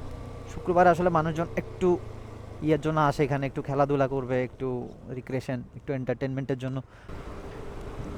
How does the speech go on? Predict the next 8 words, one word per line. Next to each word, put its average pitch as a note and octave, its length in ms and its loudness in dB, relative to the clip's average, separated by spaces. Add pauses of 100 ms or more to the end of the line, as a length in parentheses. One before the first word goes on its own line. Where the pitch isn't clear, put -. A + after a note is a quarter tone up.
(2500)
যে C3+ 60 -2
মানুষজন C#3+ 480 2
কেউ E3 220 6
হাঁটতেছে, D#3+ 640 8 (760)
কেউ D3 140 6
ফুটবল D#3 360 6
খেলতে E3 260 8
যাচ্ছে, D3+ 560 8